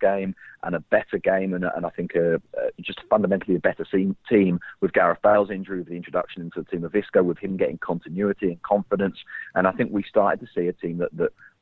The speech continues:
kept the ball better, that controlled games better, that was still creating chances, but creating different types of chances. And it wasn't just the ball going wide, put into the box. It wasn't from corners and set plays. It wasn't, you know, a, a moment's brilliance from someone. It,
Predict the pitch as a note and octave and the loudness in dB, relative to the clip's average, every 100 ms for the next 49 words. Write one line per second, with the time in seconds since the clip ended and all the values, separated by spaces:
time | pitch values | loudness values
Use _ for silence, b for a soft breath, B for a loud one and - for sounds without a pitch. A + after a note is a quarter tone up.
0 | _ - - F2 D#2+ E2 D#2 C#2+ - D2 | _ 0 0 0 -2 -4 -4 -6 -6 -6
1 | - - F2 G#2 F#2+ F2 D#2+ E2 - D#2+ | -4 -6 -2 4 4 4 0 0 -6 -6
2 | E2+ D#2 - - G#2 F#2+ F#2 F2 E2+ E2 | -4 -6 -6 2 2 4 0 0 -2 -6
3 | F2 D#2 - F#2 G#2+ G2 F#2 G2+ F2+ - | -4 -4 -6 -2 0 0 -2 -4 -6 0
4 | F#2+ F2 E2 - D#2 D2 B1+ - b b | 0 0 -6 -8 -8 -8 -12 -16 b b
5 | - E2 G#2 G2 E2 E2 - E2 E2+ E2 | -8 2 2 2 -4 -8 -8 -4 -2 0
6 | E2 E2 D#2 E2 D#2+ - - D#2+ D#2+ D#2+ | -2 -2 -2 -2 0 -4 -4 -6 -2 -2
7 | - D#2 F#2+ G2 - F2+ - E2+ E2+ D2 | -2 0 2 2 -4 -8 -4 -4 -4 -8
8 | E2 - D#2+ - D#2+ D#2+ - B B E2+ | -6 -2 -2 0 -2 -2 -6 B B 2
9 | F#2 G#2 G#2 F#2 F2 E2 C#2 E2+ - F2 | 4 4 2 -4 -2 0 0 0 0 2
10 | F2+ F2+ D#2+ - F2+ E2 - E2 E2+ F2+ | 2 2 -4 -2 -2 -2 -6 -4 0 0
11 | F#2+ | 0